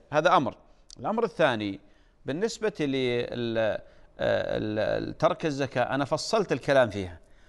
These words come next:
وذكرت بأن هذا حق الله عز وجل في مال من أغناه،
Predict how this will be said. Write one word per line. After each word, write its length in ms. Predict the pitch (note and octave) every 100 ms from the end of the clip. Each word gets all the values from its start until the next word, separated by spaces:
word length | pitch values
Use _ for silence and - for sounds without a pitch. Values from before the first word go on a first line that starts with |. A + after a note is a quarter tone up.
| -
وذكرت 460 | - B2 - G#3 D3
بأن 260 | D#3 D3
هذا 140 | C3+ C3
حق 320 | - G3+ -
الله 160 | G3 D3+
عز 280 | D3+ C#3
وجل 300 | D3+ D#3 F3+
في 160 | D3+ D#3+
مال 280 | E3+ F#3 E3+
من 160 | E3+
أغناه، 400 | E3+ E3+ G#3+ F3